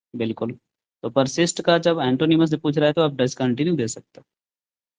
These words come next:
बाकी रेटिन्यू जो होता है ये आप कह सकते हैं कि जितने भी नौकर होते हैं, ठीक है ना,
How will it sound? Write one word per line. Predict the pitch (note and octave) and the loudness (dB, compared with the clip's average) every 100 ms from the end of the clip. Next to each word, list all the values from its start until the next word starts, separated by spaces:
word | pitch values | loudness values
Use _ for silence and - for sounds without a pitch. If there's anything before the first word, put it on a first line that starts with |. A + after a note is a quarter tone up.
| _ _ _ _ B2+ | _ _ _ _ -2
बाकी | C3+ D3+ F#3+ | -2 2 4
रेटिन्यू | F3+ E3 D#3 F3 F#3 | 4 6 6 6 6
जो | F3 | 4
होता | D3 E3+ | 4 2
है | E3+ E3 | 2 4
ये | D#3+ D#3+ | 4 4
आप | C3+ C3 | 2 0
कह | C#3+ | -2
सकते | C#3+ C#3+ - D3+ | 0 -4 -2 0
हैं | D#3 D3+ | 2 2
कि | D3 C#3 | 2 -2
जितने | C3 C#3+ D3 | -2 0 2
भी | D3+ | 4
नौकर | C3 B2+ C#3+ D3+ | 4 2 0 2
होते | C#3+ D3+ | 0 0
हैं, | D3+ F3+ _ _ _ _ _ - | -2 -4 _ _ _ _ _ -2
ठीक | C3+ | 0
है | A#2 | 2
ना, | B2 | 0